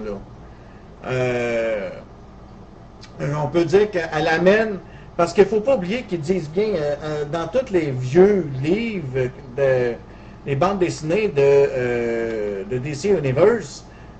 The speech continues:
qui concernent, euh, justement, euh, Wonder Woman, c'est supposé être une super belle, une superbe belle femme, qui est une Amazone, qui était amenée sur Terre, euh, à l'époque d'où ce que les hommes ont, ont été en, tombés en guerre à cause de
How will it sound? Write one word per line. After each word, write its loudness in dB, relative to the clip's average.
qui -6
concernent, 0
euh, 0
justement, -4
euh, 2
Wonder 0
Woman, 2
c'est -2
supposé 4
être -4
une -2
super -2
belle, -2
une -8
superbe 4
belle 2
femme, -2
qui -8
est -6
une -4
Amazone, 0
qui -8
était 0
amenée 0
sur -4
Terre, -2
euh, 0
à 2
l'époque 4
d'où -2
ce -8
que 2
les -2
hommes 2
ont, 0
ont 0
été 0
en, -4
tombés -4
en -2
guerre -4
à -2
cause -4
de 0